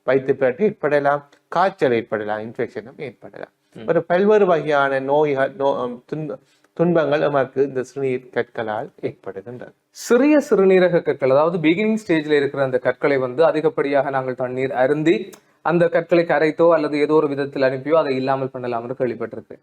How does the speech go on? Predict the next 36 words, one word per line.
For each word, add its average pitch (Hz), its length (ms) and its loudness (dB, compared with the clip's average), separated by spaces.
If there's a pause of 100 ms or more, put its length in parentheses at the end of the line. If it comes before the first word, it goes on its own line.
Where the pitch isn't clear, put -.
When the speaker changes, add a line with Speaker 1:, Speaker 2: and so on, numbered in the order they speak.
Speaker 2:
என், 135 200 0
என், 127 220 -2
என், 131 220 -4
என், 131 340 -6
என், 135 220 -6
நான் 147 220 0
அறிந்த 135 260 0
வரை 107 260 -8 (440)
இந்த 202 180 0
கற்கள் 220 280 0
அதிகப்படியாக 214 540 2
வளர்ச்சி 170 340 2
அடைந்தால், 156 500 2
அவற்றை 156 420 2
சில 151 180 -2
நேரங்களிலே 160 500 2
ஆரம்ப 202 400 2
நாட்களிலே 165 400 0
சத்திர 180 340 0
சிகிச்சை 185 360 2
மூல-, 143 340 2
மூலமாக, 143 540 0 (300)
அஹ், 131 240 4
எடுத்து 143 380 2
அல்லது 131 300 4
வெளியேற்றிய 127 720 2 (380)
விடயங்கள் 135 340 4
இருக்கிறது. 123 360 -2 (260)
ஆனால் 233 200 2
இப்பொழுதெல்லாம் 247 460 4
அந்த 202 140 4
லேசர் 220 560 2
சத்திர 175 240 0
சிகிச்சை 165 300 -2
முறைகளும் 139 500 -2
இருக்கிறது. 139 480 -2